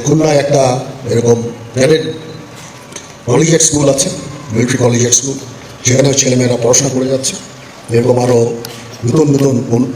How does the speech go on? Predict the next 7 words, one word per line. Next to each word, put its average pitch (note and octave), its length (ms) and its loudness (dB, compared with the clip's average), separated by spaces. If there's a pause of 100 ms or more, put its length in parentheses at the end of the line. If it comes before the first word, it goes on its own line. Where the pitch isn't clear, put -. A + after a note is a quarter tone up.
(1700)
নতুন D3 280 4
নতুন C#3 260 4
এ A#2+ 100 0
ধরনের B2 260 2
প্রতিষ্ঠান D#3 340 2 (260)
ইনশাআল্লাহ A#2 400 0
আমরা A2 140 -2